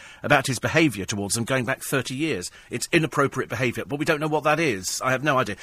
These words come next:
Nick will be talking about that later on today. In fact, it seems to run through the programme. There should be a statement, incidentally, coming, I think, mid-morning on that one. But there's also uh, Vince Cable, who has denied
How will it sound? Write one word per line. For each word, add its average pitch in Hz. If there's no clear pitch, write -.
Nick 175
will 165
be 139
talking 131
about 110
that 120
later 117
on 101
today. 117
In 135
fact, 165
it 151
seems 196
to 147
run 139
through 131
the 120
programme. 117
There 117
should 233
be 208
a 143
statement, 196
incidentally, 110
coming, 135
I 123
think, -
mid-morning 139
on 104
that 143
one. 107
But 165
there's 170
also 175
uh, 160
Vince 160
Cable, 208
who 110
has 117
denied 147